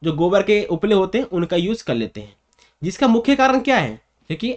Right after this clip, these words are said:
एलपीजी की क्या हो गई है, कीमतें बढ़ गई हैं,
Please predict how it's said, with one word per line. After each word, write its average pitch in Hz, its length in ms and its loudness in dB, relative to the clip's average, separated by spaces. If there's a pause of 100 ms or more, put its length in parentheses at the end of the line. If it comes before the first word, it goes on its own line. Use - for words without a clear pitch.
एलपीजी 160 360 -4
की 190 100 -8
क्या 190 160 -2
हो 185 120 0
गई 180 160 -2
है, 233 120 2
कीमतें 185 600 -2 (220)
बढ़ 165 260 0
गई 143 200 0
हैं, 110 200 -10